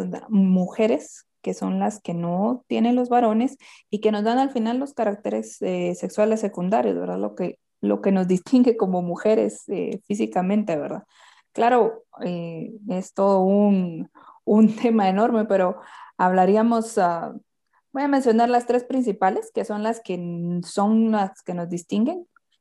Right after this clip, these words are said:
que serían los estrógenos, luego está la progesterona y otra que es la prolactina, la que nos permite,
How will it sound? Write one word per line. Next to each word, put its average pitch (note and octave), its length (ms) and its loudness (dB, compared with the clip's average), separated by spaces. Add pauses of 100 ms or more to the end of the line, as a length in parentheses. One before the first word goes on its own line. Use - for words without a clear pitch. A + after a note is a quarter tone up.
(140)
que G#3+ 80 2
serían G#3 300 2
los G#3 200 2
estrógenos, B3+ 920 -4
luego G3 240 0
está G3 240 -2
la G3+ 100 2
progesterona C4+ 800 0
y F#3+ 80 -2
otra G#3+ 240 -4
que F#3+ 80 -4
es G3+ 80 -6
la A3 160 -2
prolactina, G#3+ 560 -2
la F3+ 160 -6
que - 160 -14
nos F3 240 -10 (160)
permite, F3+ 460 0